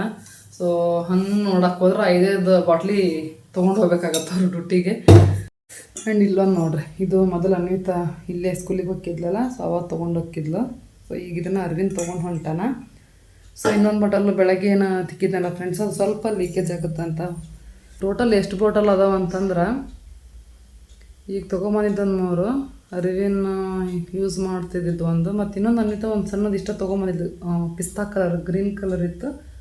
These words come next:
ಅದು ಒಟ್ಟು ಎಲ್ಲಿ, ಎಲ್ಲಿ ತನಕ ಕಾಣವಲ್ದು. ಹಸ್ಬೆಂಡ್ ತೊಗೊಂಡು ಹೋಗೋದು ಒಂದು ಏಳು, ತಮ್ಮ ತೊಗೊಂಡು ಹೋಗೋದು ಒಂದು ಎಂಟು, ಬಿಸಿನೀರದೊಂದು ಐತಿ.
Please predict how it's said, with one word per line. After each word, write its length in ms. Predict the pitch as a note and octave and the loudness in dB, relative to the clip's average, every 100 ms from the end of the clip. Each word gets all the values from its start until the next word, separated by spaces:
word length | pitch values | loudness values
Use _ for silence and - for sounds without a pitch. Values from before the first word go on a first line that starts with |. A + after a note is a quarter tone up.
| - - | -20 -14
ಅದು 140 | G3+ G#3+ | -6 -6
ಒಟ್ಟು 260 | G#3 B3 | -2 -2
ಎಲ್ಲಿ, 360 | A3 G#3+ - G#3 | 0 0 -2 0
ಎಲ್ಲಿ 160 | G3+ | -2
ತನಕ 300 | G3+ G#3+ A3 G3 | -2 -4 -4 -4
ಕಾಣವಲ್ದು. 500 | F#3 F#3+ F3 E3+ G#3 C#4 - F#3+ | -2 0 0 0 -2 -4 -8 -6
ಹಸ್ಬೆಂಡ್ 320 | F3+ F#3+ F3+ | -4 -2 -2
ತೊಗೊಂಡು 300 | F#3+ F#3+ F#3 | -4 -2 -2
ಹೋಗೋದು 180 | F#3 F3+ | -2 -2
ಒಂದು 200 | F3+ F3 | -2 -2
ಏಳು, 420 | F#3 F#3+ A3 A3 - - - F3+ | 0 -2 -4 -8 -14 -18 -14 -6
ತಮ್ಮ 160 | F#3 | -6
ತೊಗೊಂಡು 420 | F3+ F3+ F3+ F3+ | -4 -4 -4 -2
ಹೋಗೋದು 200 | F3+ F3 | -2 -2
ಒಂದು 200 | F3 E3+ | 0 0
ಎಂಟು, 540 | F3 F3+ F3 G3 B3 - - - - F3 | 0 -2 -4 -4 -6 -10 -18 -20 -16 -10
ಬಿಸಿನೀರದೊಂದು 880 | F3+ G3 G3 G3 F#3+ F#3 F3 F3 E3 | -4 -2 0 0 0 0 0 0 -2
ಐತಿ. 420 | E3+ - A3 B3 | -4 -2 -4 -4